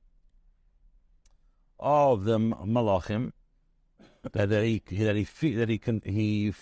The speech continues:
he, um, conducts his world with the levels of Netzach Hod Yisoid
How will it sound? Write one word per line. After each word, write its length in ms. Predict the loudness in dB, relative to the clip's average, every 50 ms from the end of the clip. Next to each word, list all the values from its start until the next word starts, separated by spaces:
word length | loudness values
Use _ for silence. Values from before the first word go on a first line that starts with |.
| -10 -6
he, 380 | -4 -2 0 0 0 0 0
um, 220 | 0 0 -2 -2 -4
conducts 400 | -4 -2 0 2 2 0 0 -6
his 160 | -8 -8 -6
world 500 | -4 -2 0 2 2 2 0 -4 -8 _ _ _ _ _ _ _ _ _ _ _ _ _
with 460 | -6 -2 0 0 0 -2 -4 -8 -6
the 100 | -4 0
levels 420 | 0 0 0 0 -2 -4 -4 -4 -6
of 600 | -4 -2 0 0 2 2 0 0 -2 -6 -12 _ _ _ _ _ _ _ _ _ _ _ _ _ _ -6
Netzach 400 | -4 -4 -4 -2 -2 -4 -4 -2
Hod 360 | -2 -2 -2 0 -2 -4 -4
Yisoid 540 | -4 -6 -6 -6 -4 -2 -2 -2 -2 -4 -6